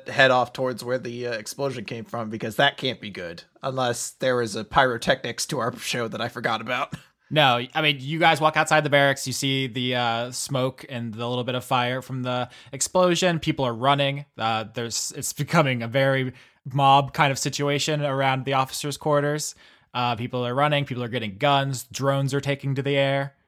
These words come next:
Speaker 1: Uh, I'm going to turn to Aaron. I'm gonna say, "I need you to keep your eyes out for a gnoll," and I'm gonna basically describe to him what Nucky looks like.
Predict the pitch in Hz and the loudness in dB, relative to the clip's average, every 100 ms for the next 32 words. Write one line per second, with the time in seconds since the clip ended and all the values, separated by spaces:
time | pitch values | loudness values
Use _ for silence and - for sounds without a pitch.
0 | _ _ _ _ _ _ - 147 151 151 | _ _ _ _ _ _ 2 4 6 4
1 | 175 - 113 - 160 147 131 139 123 120 | 2 0 -2 -4 -2 -2 0 2 2 -2
2 | 123 120 - 127 120 - _ _ _ 135 | -4 -4 0 0 -2 -6 _ _ _ -4
3 | 165 190 170 - 190 - 143 - 139 147 | -2 -2 -6 -8 -10 -2 -2 4 4 6
4 | 147 120 139 131 - - - 139 107 104 | 4 2 2 2 -6 -20 -4 -2 -2 -4
5 | 120 127 107 90 - 98 107 131 131 135 | 0 0 0 -2 -8 -10 -6 -4 -2 -2
6 | 131 139 127 110 - 120 117 - 120 104 | -4 -6 -8 -10 -4 -2 -2 -6 -8 -8
7 | 98 110 - 117 107 - 98 104 - 147 | -6 -6 -6 -10 -10 -10 -10 -10 -4 -2
8 | 165 175 | -2 -4